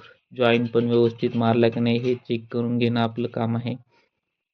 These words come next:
जेणेकरून वारा आणि वाळवटनी काही प्रॉब्लेम झाला नाही पाहिजे. आपण भरपूर उदाहरणं असे बघितले की वाऱ्याने, अ, सोलर पॅनल तुटतात वगैरे किंवा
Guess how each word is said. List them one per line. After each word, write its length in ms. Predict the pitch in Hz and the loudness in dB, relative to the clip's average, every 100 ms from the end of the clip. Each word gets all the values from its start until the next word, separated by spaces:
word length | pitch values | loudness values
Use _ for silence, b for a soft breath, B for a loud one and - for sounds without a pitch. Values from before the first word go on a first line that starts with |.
| _ _ _ _ _ _ _ - 131 | _ _ _ _ _ _ _ -8 0
जेणेकरून 580 | 135 131 131 135 135 | 4 4 6 6 8
वारा 400 | 131 131 127 127 | 8 8 6 6
आणि 180 | 123 123 | 4 4
वाळवटनी 840 | 123 127 123 120 120 113 123 123 120 | 4 6 6 4 2 0 -2 0 0
काही 300 | 123 120 120 | 2 2 2
प्रॉब्लेम 520 | 117 117 120 120 123 | 0 -4 0 0 0
झाला 220 | 123 117 | 0 0
नाही 180 | 120 117 | 0 0
पाहिजे. 460 | 113 117 113 123 127 _ _ _ _ _ _ 131 | 2 2 2 0 -6 _ _ _ _ _ _ -8
आपण 720 | 120 113 127 131 131 131 117 113 113 - _ _ _ _ _ | -6 -6 -6 -4 -2 -2 -4 -6 -14 -20 _ _ _ _ _
भरपूर 600 | - 123 123 123 117 131 | -10 -8 -4 -4 -4 0
उदाहरणं 500 | 135 131 127 120 123 | 4 6 6 4 4
असे 220 | 120 113 120 | 2 2 2
बघितले 580 | 120 123 117 120 120 | 2 2 2 4 4
की 180 | 117 120 | 4 2
वाऱ्याने, 680 | 120 117 117 117 120 120 120 120 - b b b b _ - | 4 6 4 4 2 2 0 -2 -8 b b b b _ -10
अ, 400 | 120 117 117 117 | -4 -2 -2 -4
सोलर 460 | - - 120 120 117 | -4 2 4 6 4
पॅनल 480 | 117 117 117 117 113 | 4 2 4 2 2
तुटतात 440 | 117 113 120 117 120 | 0 0 0 2 4
वगैरे 400 | 113 120 120 117 | 4 4 4 2
किंवा 340 | 120 117 | 0 0